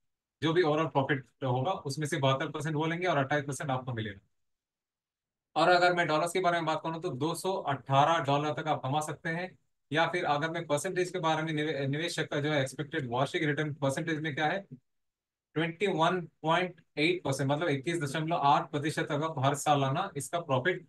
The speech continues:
उठा सकते हैं। तो ये रफली calculation मैं आपको दे रहा हूँ,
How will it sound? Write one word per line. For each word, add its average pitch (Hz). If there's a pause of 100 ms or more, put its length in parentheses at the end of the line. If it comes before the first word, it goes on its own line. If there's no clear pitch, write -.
(180)
उठा 123
सकते -
हैं। - (760)
तो 180
ये 190
रफली 165
calculation 196
मैं 180
आपको 170
दे 151
रहा 165
हूँ, -